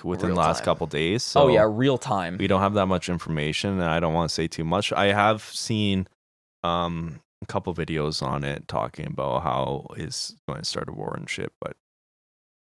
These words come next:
Speaker 1: I haven't actually gone through it all. That's why I was like, "It's going to start a war. It's going to start a war."
Speaker 2: Probably.
Speaker 1: To, uh, like, nato and Russia flexing on each other, and if they start a war,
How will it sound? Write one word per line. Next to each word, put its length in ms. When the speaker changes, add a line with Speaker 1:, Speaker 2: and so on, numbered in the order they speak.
Speaker 1:
I 40
haven't 220
actually 560
gone 220
through 240
it 80
all. 220
That's 160
why 140
I 40
was 200
like, 220
"It's 100
going 180
to 40
start 180
a 40
war. 400
It's 680
going 120
to 40
start 220
a 20
war." 360
Speaker 2:
Probably. 420
Speaker 1:
To, 340
uh, 80
like, 220
nato 500
and 220
Russia 420
flexing 380
on 220
each 140
other, 200
and 80
if 60
they 120
start 220
a 60
war, 440